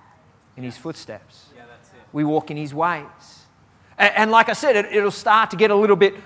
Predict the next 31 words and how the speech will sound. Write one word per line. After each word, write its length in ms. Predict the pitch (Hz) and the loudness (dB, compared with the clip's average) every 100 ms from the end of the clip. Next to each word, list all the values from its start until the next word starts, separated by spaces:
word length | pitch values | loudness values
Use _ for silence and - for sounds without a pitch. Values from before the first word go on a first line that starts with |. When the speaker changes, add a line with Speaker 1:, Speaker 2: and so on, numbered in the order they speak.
| - | -16
Speaker 1:
wobbly 500 | 151 220 240 226 202 | 6 8 8 6 4
every 240 | 202 190 208 | 4 4 2
now 220 | 208 196 | 6 6
and 100 | 202 | 6
then, 200 | 240 214 | 2 2
and 180 | 185 175 - - | 0 -4 -6 2
our 120 | 185 | 2
faith 360 | - 220 233 233 | 4 2 2 0
will 80 | |
be 140 | 190 196 | -4 -6
tested. 580 | - 247 220 - 208 185 | 0 2 2 0 0 0
And, 160 | 175 - - 151 | -2 -10 -20 -14
b-, 120 | 175 - - | -12 -14 4
but 260 | 226 220 - - - - _ - | 6 6 0 -20 -20 -20 _ -14
if 140 | - | -6
you 80 | 190 | -4
stay 440 | - - 220 214 208 | -4 -2 0 -2 -2
in 140 | 180 | -10
tune 520 | 160 - 240 226 175 147 | -8 -6 -2 -2 -2 -4
and 120 | 139 | -10
focused 480 | - 190 190 160 - | -6 -4 -4 -8 -16
upon 320 | - 143 135 | -16 -16 -8
God, 400 | 160 165 127 101 - - _ _ _ _ _ _ _ _ _ _ _ _ _ _ _ _ _ _ _ _ _ _ | -2 0 -2 -6 -16 -20 _ _ _ _ _ _ _ _ _ _ _ _ _ _ _ _ _ _ _ _ _ _
it'll 160 | 139 131 | -14 -12
bring 220 | 123 123 | -12 -14
strength. 360 | - 156 127 - _ _ _ _ _ _ _ _ _ _ _ _ _ _ _ _ | -14 -14 -14 -18 _ _ _ _ _ _ _ _ _ _ _ _ _ _ _ _
It'll 180 | 139 143 | -12 -10
bring 220 | 143 131 | -8 -10
strength. 420 | - - 156 123 _ _ _ _ _ _ _ _ _ - | -14 -12 -12 -12 _ _ _ _ _ _ _ _ _ -12
In 120 | 170 | -2
Mark 440 | 185 180 143 - | 4 4 4 -4